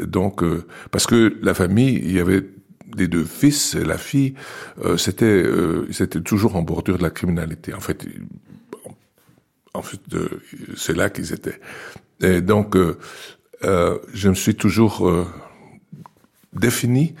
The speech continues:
euh, par opposition, en quelque sorte. Et, euh,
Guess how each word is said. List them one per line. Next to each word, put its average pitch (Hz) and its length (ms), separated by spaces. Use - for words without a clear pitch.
euh, 95 200
par - 220
opposition, 95 580
en - 40
quelque 85 260
sorte. - 340
Et, 101 340
euh, - 100